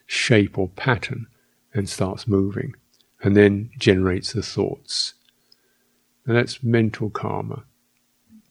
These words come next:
Hmm. Mental action. And though we don't necessarily physically act upon it or speak about it, still you get the results.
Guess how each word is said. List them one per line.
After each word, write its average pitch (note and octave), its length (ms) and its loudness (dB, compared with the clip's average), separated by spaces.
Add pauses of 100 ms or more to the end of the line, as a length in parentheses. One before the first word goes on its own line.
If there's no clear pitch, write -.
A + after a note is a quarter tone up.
(240)
Hmm. A2 280 -10 (2500)
Mental G#2 380 -4
action. E3 480 -8 (380)
And A2 420 2
though G#2+ 300 6
we G2+ 100 6
don't G#2+ 220 2
necessarily G2 580 2
physically G#2+ 580 4
act A2+ 220 2
upon B2+ 320 6
it C3 160 4 (580)
or G2 160 -4
speak - 380 4
about G#2+ 260 4
it, A#2+ 160 0
still E3 460 10
you B2 140 2
get C3 240 4
the G#2+ 40 0
results. G2+ 680 4